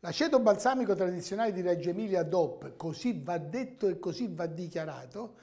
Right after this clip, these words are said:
è ricavato dai mosti del Lambrusco, del Trebbiano, del Sauvignon, dello Sgavetta e del Bersemino. L'estate calda e secca di questi territori genera le condizioni ottimali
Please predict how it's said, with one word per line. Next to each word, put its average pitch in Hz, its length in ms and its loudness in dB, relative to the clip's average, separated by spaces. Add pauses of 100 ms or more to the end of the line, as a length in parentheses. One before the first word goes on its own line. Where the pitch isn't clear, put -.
(180)
è 214 140 2
ricavato 262 480 4
dai 214 160 4
mosti 226 320 -2
del 170 160 2
Lambrusco, 220 800 0 (200)
del 165 200 -2
Trebbiano, 196 600 2
del 185 160 0
Sauvignon, 185 640 -2
dello 185 240 2
Sgavetta 208 540 0
e - 20 2
del 208 160 0
Bersemino. 147 800 -4 (760)
L'estate 202 760 0
calda 156 460 -2
e 165 100 0
secca - 680 -2
di 151 120 -8
questi 190 380 -4
territori 185 680 -2
genera 226 460 2
le 196 140 0
condizioni 196 600 -4
ottimali 208 640 -4